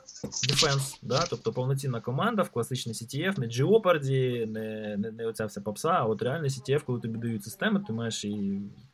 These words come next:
захищати і маєш атакувати інші системи інших гравців. Ну, команд. Тобто все командне. А, буде, конечно же, там пачка якихось соушал-івентів, буде квіз ігровий, тематичний, будуть дебати, естественно, з Бухлом. Правда, Карпінський?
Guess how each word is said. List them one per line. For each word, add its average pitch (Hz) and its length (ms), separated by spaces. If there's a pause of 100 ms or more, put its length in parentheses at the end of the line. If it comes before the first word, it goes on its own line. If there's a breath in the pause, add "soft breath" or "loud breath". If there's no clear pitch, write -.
(380 soft breath)
захищати 135 560
і 117 60
маєш 135 240
атакувати 110 500
інші 98 220
системи 90 440
інших 90 220
гравців. - 360 (100)
Ну, 120 160
команд. 117 320 (200)
Тобто - 260
все 127 140
командне. 104 400 (800 soft breath)
А, 110 640
буде, 131 1000
конечно 123 460
же, 113 160
там 110 220
пачка 110 280
якихось 110 280
соушал-івентів, 120 800
буде 120 360
квіз 214 320
ігровий, 185 560 (340)
тематичний, 139 800
будуть 107 280
дебати, 165 480
естественно, 147 540
з 139 40
Бухлом. 135 600
Правда, 165 220
Карпінський? 165 440